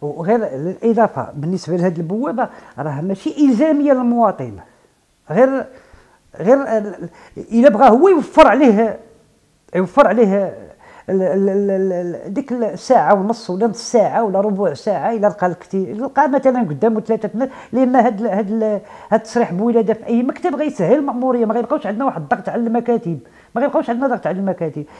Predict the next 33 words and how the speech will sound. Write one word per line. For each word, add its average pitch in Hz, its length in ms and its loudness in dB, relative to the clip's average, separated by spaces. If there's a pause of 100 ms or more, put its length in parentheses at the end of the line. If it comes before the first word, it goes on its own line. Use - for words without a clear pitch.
اذا 254 140 2
هو 247 180 0
كي-، 277 140 -8
غير 330 180 -2
كيسهل 247 520 -2
عليه، 320 200 -4
ومزيان 302 500 -2
عليه 254 200 0
يسهل 208 340 -2
عليه 226 160 -2
الماموريه، 262 500 -2
وما 349 140 -4
غيتعطلش 302 460 -4
بزاف. 170 360 -6 (280)
داك - 200 -4
غيدير 269 280 0
نص 233 240 -4
ساعه 220 180 2
مثلًا 247 340 -2
غيولي 339 340 -2
داير 349 200 -2
قسمين 240 480 -4 (300)
وخارج 262 340 2
بوثائق 254 440 -2
ديالو. 165 360 -2 (380)
وهاد 190 280 4
ال-، 240 180 -2
آه، 202 400 4
هاد 202 220 4
ال-، 208 520 -2
لما 359 200 -2
الالزاميه، 220 720 0
الزاميه 254 680 4